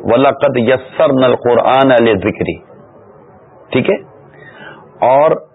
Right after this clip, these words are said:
بے شک ہم نے قرآن یاد کرنے کے لیے آسان فرما دیا۔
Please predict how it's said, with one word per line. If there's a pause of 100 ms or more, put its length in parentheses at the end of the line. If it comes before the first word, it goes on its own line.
(560)
بے
شک (1000)
ہم
نے (420)
قرآن
یاد
کرنے
کے
لیے
آسان
فرما
دیا۔